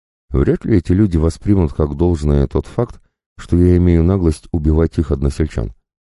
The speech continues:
Конечно, меня оправдывает тот факт, что они меня хотели убить. Только кто из них к этому отнесется здраво? Для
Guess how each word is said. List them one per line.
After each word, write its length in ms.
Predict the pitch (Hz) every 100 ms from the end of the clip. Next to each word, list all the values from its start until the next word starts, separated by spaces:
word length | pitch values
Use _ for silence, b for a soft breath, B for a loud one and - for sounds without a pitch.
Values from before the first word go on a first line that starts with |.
| _ _ -
Конечно, 440 | 98 95 76 73
меня 400 | 64 64 76 82 -
оправдывает 800 | 69 - 80 73 73 73 73 -
тот 180 | 76
факт, 440 | - 92 90 - -
что 240 | - -
они 200 | 76 78
меня 380 | 76 76 76 76
хотели 360 | 71 78 - 73
убить. 340 | 78 76 - - _ _ _ _ -
Только 280 | 78 69 78
кто 220 | - 85
из 160 | 80 71
них 260 | 78 76
к 80 | -
этому 280 | 76 73 73
отнесется 500 | 71 73 - 71 71
здраво? 400 | 67 73 71 55 _ _ _ _ _
Для 260 | - 64